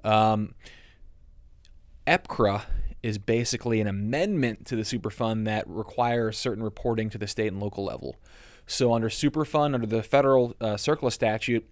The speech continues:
you have to report hazardous waste releases to the Coast Guard. Under epcra, you report that same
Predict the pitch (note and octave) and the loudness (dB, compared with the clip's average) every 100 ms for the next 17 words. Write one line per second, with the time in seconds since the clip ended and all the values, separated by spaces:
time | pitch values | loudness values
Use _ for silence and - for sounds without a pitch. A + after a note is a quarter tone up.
0 | - C3+ C#3 C3 C3 A#2 G#2+ C3+ A#2+ A#2+ | -8 0 2 2 0 -2 2 0 2 0
1 | A#2 A#2 A2 A2+ A2+ A2+ A2+ A#2 A#2 G#2 | -2 -2 -2 0 0 -2 -2 -2 -4 -6
2 | - B2 G#2+ F#2+ F#2 - - F3 A3 - | -2 -2 0 -2 -4 -10 0 2 2 0
3 | G2 F2 G2+ - - - - - - A2 | -4 -4 -8 -12 -20 -20 -20 -20 -12 -6
4 | G2+ - - E3+ - B2 A#2 - - - | -6 -4 0 0 2 2 2 -2 -16 -4
5 | A#2 A#2 - D3 A#2+ A2+ - C3 | -2 -2 -2 0 0 -2 -2 -4